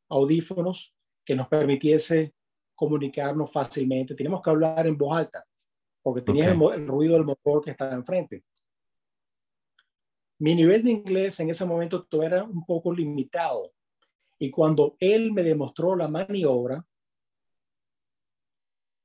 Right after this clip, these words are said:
Speaker 1: hubieron partes que no pude escuchar bien y las partes que sí escuché quizás no las entendí muy bien. Así que cuando él me dijo, "Ok, ahora es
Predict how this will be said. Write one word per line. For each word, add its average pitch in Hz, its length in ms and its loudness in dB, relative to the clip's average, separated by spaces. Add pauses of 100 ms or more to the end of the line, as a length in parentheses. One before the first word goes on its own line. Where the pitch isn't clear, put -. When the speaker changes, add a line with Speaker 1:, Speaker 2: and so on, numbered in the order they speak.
(160)
Speaker 1:
hubieron 160 480 0
partes 185 400 -2
que 156 120 -6
no 175 400 -2
pude 190 220 2
escuchar 165 400 -4
bien 180 560 -6 (920)
y 165 80 -4
las 127 160 -4
partes 175 340 -2
que 147 100 -6
sí 226 240 -2
escuché 165 520 -2
quizás 156 360 -2
no 160 200 2
las 156 120 0
entendí 151 440 -4
muy 156 200 -2
bien. 135 500 -6 (1080)
Así 156 240 -6
que - 160 2
cuando 170 280 4
él 185 100 -2
me 190 160 -2
dijo, 156 500 -2 (580)
"Ok, - 220 -14 (180)
ahora 156 320 0
es 175 460 -6